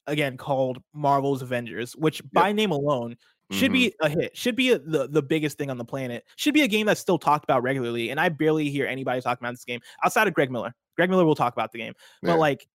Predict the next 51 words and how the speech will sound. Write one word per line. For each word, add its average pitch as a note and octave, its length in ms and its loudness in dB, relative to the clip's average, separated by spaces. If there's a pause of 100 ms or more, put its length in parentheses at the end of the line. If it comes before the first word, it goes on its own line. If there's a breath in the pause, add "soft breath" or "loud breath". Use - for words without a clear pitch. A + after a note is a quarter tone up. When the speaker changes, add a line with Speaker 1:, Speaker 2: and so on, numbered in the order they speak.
Speaker 2:
And A2+ 140 0
Speaker 1:
outside B2+ 160 4
Speaker 2:
Fran C3 160 6
Speaker 1:
of G#2+ 60 4
Speaker 2:
and - 80 0
them. - 140 2
Speaker 1:
that, A#2+ 60 -6 (400 soft breath)
and G3+ 120 0
Speaker 2:
There's A3 100 4
Speaker 1:
Fran - 80 4
Speaker 2:
that D3 100 2
Speaker 1:
and C#3 60 0
them. C#3+ 60 2
Speaker 2:
hard, C#3+ 240 0 (100)
the G2+ 80 -2
hardcore D3 500 2
grind A#2 380 0
crew. E2 380 -8
They A2 100 2
love A#2 220 2
that G2+ 180 0
stuff, A1 340 -10
and G2 140 -2
it's G#2 220 0
like A2 240 -2
that, G#2+ 300 -2
that C3 300 0 (1120 loud breath)
you B2 160 -2
need, D#3 360 0
this F3 200 2
game, D3 300 2
Avengers, B2+ 560 0
needed A#2+ 220 0
to G#2 80 -2
go A2+ 120 4
beyond F#2+ 420 0
that. D#2+ 360 -8
It A2 140 -2
needed B2 300 0
to G#2+ 100 -6
go G#2 340 2
to G#2 400 0
a, F#2+ 340 0
a F#2 220 -4
mainstream C3+ 640 -2
group A2 220 -4
of G2+ 80 -4
people G2+ 500 -2 (280 soft breath)
to C3+ 140 0
introduce C3 720 -4
them F2+ 280 -2